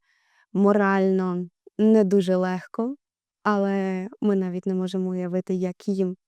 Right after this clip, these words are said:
Тому ми мусимо підтримувати їх дух. Я б насправді сама зараз хотіла зробити благодійний концерт, можливо, навіть не один.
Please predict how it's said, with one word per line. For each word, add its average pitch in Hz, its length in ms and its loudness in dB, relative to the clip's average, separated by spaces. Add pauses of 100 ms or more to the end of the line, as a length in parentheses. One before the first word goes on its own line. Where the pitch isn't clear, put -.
(300)
Тому 196 240 0
ми 185 140 -2
мусимо 196 640 0
підтримувати 202 720 0
їх 185 240 -2
дух. 180 260 -6
Я 214 100 2
б - 80 -4
насправді 208 500 0
сама 185 560 -2
зараз 175 320 -4
хотіла 185 400 -4
зробити 185 420 -4
благодійний 185 560 -2
концерт, 185 440 -6
можливо, 196 380 -2
навіть 190 280 -6
не 190 120 -4
один. 180 300 -4